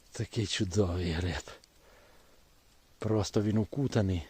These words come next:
і взагалі він ріс, молодий гриб. Хоч на дворі були такі, я знаю, десь може ж навіть шість-сім градусів вже був мороз. Але він так у листі закутаний, там свій мікроклімат.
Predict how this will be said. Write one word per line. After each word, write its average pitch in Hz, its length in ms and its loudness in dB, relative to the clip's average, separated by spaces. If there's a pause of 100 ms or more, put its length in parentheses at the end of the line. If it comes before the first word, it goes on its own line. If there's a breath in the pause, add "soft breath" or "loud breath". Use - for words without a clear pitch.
(100)
і 110 100 -2
взагалі 104 560 2
він 101 180 4
ріс, 110 340 2
молодий 104 460 2
гриб. 95 380 -2 (1040 loud breath)
Хоч - 280 -2
на 117 160 2
дворі 117 360 4 (180)
були 143 480 0
такі, 117 300 -2
я 104 120 2
знаю, 110 300 0
десь 101 200 -4
може 107 240 0
ж 101 100 -2
навіть 110 180 2
шість-сім - 480 2
градусів 90 520 0
вже 85 140 -4
був 90 200 -2
мороз. 90 380 -4 (600 loud breath)
Але 104 220 -2
він 123 200 2
так 123 220 -4
у 123 60 -2
листі 123 400 0
закутаний, 123 720 2 (460 loud breath)
там 113 180 0
свій 113 360 2
мікроклімат. 104 960 -2